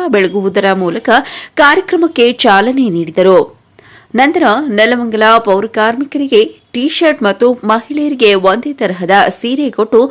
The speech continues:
ಪೌರ ಕಾರ್ಮಿಕರಿಗೆ ಪ್ರೋತ್ಸಾಹಿಸಿದರು. ನಂತರ ಮಾಧ್ಯಮದ ಜೊತೆ ಮಾತನಾಡಿದ ನೆಲಮಂಗಲ ನಗರಸಭೆಯ ಅಧ್ಯಕ್ಷರಾದ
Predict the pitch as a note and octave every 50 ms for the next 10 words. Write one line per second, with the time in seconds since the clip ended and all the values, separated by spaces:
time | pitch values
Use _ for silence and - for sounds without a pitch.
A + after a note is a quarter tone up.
0 | - - - - - _ - C#4+ D4 E4+ F#4+ F#4 F#4 - B3+ B3 D#4+ C#4 D4 -
1 | D#4 C4+ B3+ F#3+ G3 G#3 G#3+ G#3 G#3 G3 F#3 F#3 - - C4+ C4+ C4+ - G#3 G3
2 | - E3 D#3 F3+ F3+ F#3+ F3+ D#3+ - - _ _ _ _ _ _ _ _ - _
3 | _ _ G3+ G#3+ A#3 C4+ C4+ G4 F4 C#4+ C4 B3 A3+ A#3 A#3+ G#3+ A3+ B3 B3 C4+
4 | A#3 A3+ A3 G#3+ - G#3 G3+ - G#3+ G#3+ G#3 G3 F#3 F3+ F#3 - G3+ G#3 F#3 F3
5 | F3 G3 A3+ G3 A3 C#4 - - _ _ _ G3+ A3+ B3 C4 F#4+ F#4+ F4+ F4+ F4
6 | D#4 A#3 F#3+ G3 G#3 G3 G3 G#3+ G#3+ D4 D4 C#4 - A3+ F#3+ F#3 G3 G3+ G#3 -
7 | - F#3 F#3+ F#3+ G3+ B3 - - - G3+ F#3+ F3+ F3+